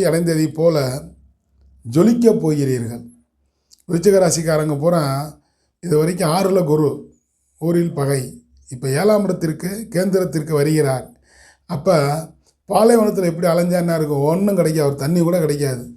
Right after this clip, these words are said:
அலைஞ்சுக்கிட்டே இருக்க வேண்டியதுதான். இப்படியாக இருந்தவர்கள் இனிமேல் சோலைவனத்திற்குள் புகுந்தால் எப்படி இருக்கும்? தென்றல் காற்று வீசும், வேணுங்கிற பழங்களை பறிச்சு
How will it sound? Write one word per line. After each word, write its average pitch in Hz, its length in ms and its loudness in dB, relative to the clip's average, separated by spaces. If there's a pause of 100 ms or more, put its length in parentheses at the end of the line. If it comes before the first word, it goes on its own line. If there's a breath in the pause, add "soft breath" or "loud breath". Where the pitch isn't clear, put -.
(400)
அலைஞ்சுக்கிட்டே 170 420 2
இருக்க 147 160 -2
வேண்டியதுதான். 127 380 -6 (500)
இப்படியாக 190 500 2 (120)
இருந்தவர்கள் 160 580 2 (540)
இனிமேல் 165 480 0 (500)
சோலைவனத்திற்குள் 190 960 2
புகுந்தால் 147 520 -4 (260)
எப்படி 151 240 -2 (100)
இருக்கும்? 123 320 -6 (640)
தென்றல் 165 400 2
காற்று 147 320 -2
வீசும், 139 380 0 (840)
வேணுங்கிற 170 340 4 (120)
பழங்களை 165 380 2
பறிச்சு 143 240 -2